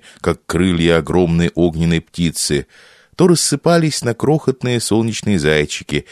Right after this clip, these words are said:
переливаясь ласковым светом, старались коснуться каждой травинки, каждого листочка,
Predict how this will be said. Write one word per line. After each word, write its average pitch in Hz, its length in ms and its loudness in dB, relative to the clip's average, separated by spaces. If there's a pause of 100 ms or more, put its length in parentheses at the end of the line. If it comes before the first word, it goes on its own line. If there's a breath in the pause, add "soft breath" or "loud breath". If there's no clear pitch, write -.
(200 loud breath)
переливаясь 78 680 0
ласковым 71 480 -2
светом, 104 560 0 (420 soft breath)
старались 67 460 -2
коснуться 69 500 -6
каждой 69 400 -4
травинки, 90 760 -4 (360 soft breath)
каждого 113 380 0
листочка, 78 880 -2